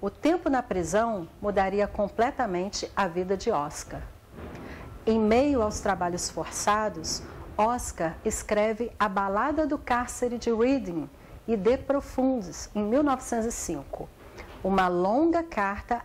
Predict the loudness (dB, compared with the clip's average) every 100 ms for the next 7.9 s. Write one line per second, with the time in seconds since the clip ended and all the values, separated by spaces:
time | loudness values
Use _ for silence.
0 | -2 -2 0 0 0 -2 -4 -4 0 2
1 | 2 -2 -8 -8 -12 -14 -4 -4 2 2
2 | 2 0 2 0 0 -4 -18 -18 -14 -8
3 | -8 -6 2 2 4 0 -4 -4 -2 -2
4 | -2 -4 -4 -6 -8 -10 -14 -18 -20 -20
5 | -18 -18 -16 -18 -18 -18 -20 -20 -20 -14
6 | -2 0 0 -4 -4 0 0 0 -2 -2
7 | 0 0 2 0 0 -2 0 0 -2